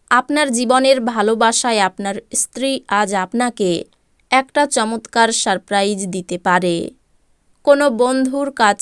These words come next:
থেকে পাওয়া কোনো বিশেষ প্রশংসা আপনাকে খুশি করবে, কারণ আপনি আপনার জীবন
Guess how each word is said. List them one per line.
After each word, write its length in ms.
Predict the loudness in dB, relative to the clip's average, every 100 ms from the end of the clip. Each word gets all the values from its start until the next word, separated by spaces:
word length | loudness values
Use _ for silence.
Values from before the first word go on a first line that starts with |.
| -4
থেকে 280 | -4 -2 -2
পাওয়া 320 | -2 0 0 0
কোনো 260 | -4 -8 -6
বিশেষ 400 | -6 -2 0 0 -4 -8
প্রশংসা 760 | -6 -4 -4 -4 -4 -2 -2 -2 -4
আপনাকে 600 | -6 -6 -8 -6 -4 -2 -4 -10 _ _ _
খুশি 340 | -4 -4 -2 -6 -2
করবে, 460 | 0 0 0 -2 -2 -8 _ _ _ _ _ -8
কারণ 440 | -2 2 4 2 0 -6 -2
আপনি 340 | -2 0 -2 2
আপনার 380 | 2 2 0 2 2
জীবন 400 | 0 -2 0 0